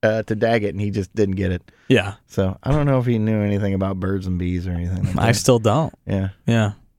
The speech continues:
Speaker 1: And you're married. That's weird. Your
Speaker 2: I
Speaker 1: poor
Speaker 2: know.
Speaker 1: wife.
Speaker 2: <laughs> She's tortured.
Speaker 1: She is.
Speaker 2: You know what's pretty funny, too, is, um, when we were kids, there was some,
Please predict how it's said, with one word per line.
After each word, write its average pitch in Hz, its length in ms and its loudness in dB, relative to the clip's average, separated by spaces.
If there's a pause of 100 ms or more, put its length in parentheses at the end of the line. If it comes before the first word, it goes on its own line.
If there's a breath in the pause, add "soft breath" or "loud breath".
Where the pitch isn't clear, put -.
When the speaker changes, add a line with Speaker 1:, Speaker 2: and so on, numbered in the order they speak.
Speaker 1:
And 127 140 2
you're 208 120 0
married. 101 440 -2
That's 117 180 -4
weird. 107 200 -2
Your 139 100 6
Speaker 2:
I 135 100 4
Speaker 1:
poor 123 80 4
Speaker 2:
know. 113 180 4
Speaker 1:
wife. - 760 -2
Speaker 2:
<laughs> - 20 -20
She's - 260 -2
tortured. - 580 -6
Speaker 1:
She 107 280 0
is. 95 420 0 (760 loud breath)
Speaker 2:
You 151 100 4
know 190 80 6
what's 196 120 2
pretty 160 180 4
funny, 135 220 2
too, 143 260 4
is, 113 220 2
um, 104 340 0
when 156 120 0
we 160 80 4
were 156 120 4
kids, 117 500 2
there 135 120 2
was 135 120 -2
some, 156 180 0